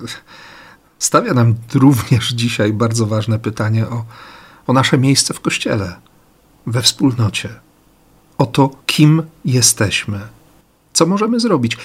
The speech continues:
w jaki sposób możemy budować tę wspólnotę. Łatwo się narzeka. Człowiek może sprawiać nawet wrażenie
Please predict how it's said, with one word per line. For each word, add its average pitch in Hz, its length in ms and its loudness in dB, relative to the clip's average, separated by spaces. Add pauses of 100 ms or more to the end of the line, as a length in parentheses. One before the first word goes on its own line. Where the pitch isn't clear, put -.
(100)
w - 40 -6
jaki 160 240 0
sposób - 440 -2
możemy 151 420 4
budować 143 540 2
tę 151 120 0
wspólnotę. 151 680 0 (720)
Łatwo 180 300 0
się 120 160 2
narzeka. 117 640 2 (800)
Człowiek 160 320 4
może 147 200 4
sprawiać 123 520 2
nawet 117 460 -4 (320)
wrażenie 104 720 -2